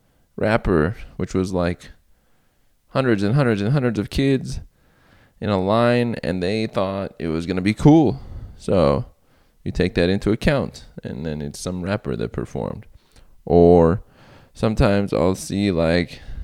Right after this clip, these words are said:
everybody in one area, and it turns out there was, like, a film crew. Uh, it's sort of, it was like a picture-taking thing in the, next to the street, in one street. Now, you could obviously see these things if you knew about them beforehand,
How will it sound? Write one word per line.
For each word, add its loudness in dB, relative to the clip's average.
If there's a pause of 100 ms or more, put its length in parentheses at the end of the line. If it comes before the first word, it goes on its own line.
(160)
everybody -2
in -2
one 0
area, 0
and -2
it -4
turns 0
out 0
there 2
was, 0
like, 0
a 0
film 0
crew. 4 (680)
Uh, 0
it's -4
sort 0
of, 2
it 2
was 2
like -2
a 0 (840)
picture-taking 2
thing 0
in -2
the, 0
next -4
to -2
the 2
street, -4 (1040)
in -4
one 2
street. -6 (720)
Now, 0
you -6
could -2
obviously 2
see -4
these -2
things -4
if -8
you -2
knew 2
about 0
them -4
beforehand, -4